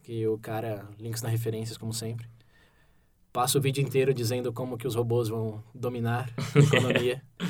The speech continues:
Speaker 1: e fazer com que várias pessoas se tornem inúteis na sociedade.
Speaker 2: Ah, sim.
Speaker 1: E o, a música do vídeo foi escrita por um, <laughs>
Speaker 2: Por um robô.
Speaker 1: por um robô.
Speaker 2: Ó, a inteligência.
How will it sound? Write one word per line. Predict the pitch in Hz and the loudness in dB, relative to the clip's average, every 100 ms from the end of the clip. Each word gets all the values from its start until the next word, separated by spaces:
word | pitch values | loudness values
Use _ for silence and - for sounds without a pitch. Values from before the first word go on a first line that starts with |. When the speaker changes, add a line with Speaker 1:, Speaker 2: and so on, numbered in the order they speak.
| - - - - | -6 -10 -20 -14
Speaker 1:
e | 113 | -10
fazer | 117 113 117 120 113 | -2 -2 2 0 -2
com | 117 | -8
que | 113 117 110 | -6 -2 -2
várias | 113 117 113 | -2 -2 -2
pessoas | 110 127 117 | -4 -2 -2
se | |
tornem | 120 120 123 | -4 -6 -4
inúteis | 123 135 135 117 | -2 0 0 0
na | 127 | 0
sociedade. | - - 117 117 117 - | 0 -2 -2 -2 -4 -2
Speaker 2:
Ah, | 127 120 117 113 - | 4 6 6 2 -6
sim. | - 110 104 | -6 -4 -2
Speaker 1:
E | 117 113 113 107 107 | -2 -2 0 0 0
o, | - 147 135 | 2 4 4
a | 117 | 0
música | 120 135 147 147 | 4 6 8 6
do | 127 | 4
vídeo | 113 127 135 | 2 -2 -4
foi | 135 131 | 0 0
escrita | 131 127 120 120 | 0 -2 -2 0
por | 127 120 | 0 0
um, | 113 131 123 | 2 0 0
<laughs> | - - | -6 2
Speaker 2:
Por | 117 | 8
um | |
robô. | 117 113 110 - - | 10 10 6 2 -4
Speaker 1:
por | 127 | 0
um | |
robô. | 117 117 120 | 6 10 10
Speaker 2:
Ó, | |
a | 120 | 8
inteligência. | - 117 113 113 113 | 4 6 10 10 10